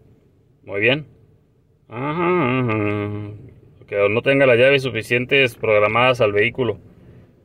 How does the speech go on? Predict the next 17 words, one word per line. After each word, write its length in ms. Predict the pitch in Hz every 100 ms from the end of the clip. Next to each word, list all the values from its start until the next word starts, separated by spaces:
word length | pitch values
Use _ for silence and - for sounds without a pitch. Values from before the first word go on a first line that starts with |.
| _
Programar 500 | 101 104 104 117 139
el 420 | 147 139 127 113
V 120 | 113 135
C 240 | 143 147
M 140 | 156 151
al 100 | 131
vehículo. 1300 | 135 165 185 180 180 180 180 180 180 180 180 165 123
Necesitas 380 | 113 110 117 143
al 80 | 127
menos 220 | 127 139
dos 160 | 143 139
llaves 460 | 156 180 175 160
y 60 | 143
no 120 | 139
sé 120 | 147
qué 120 | 143 147
show. 240 | 117 98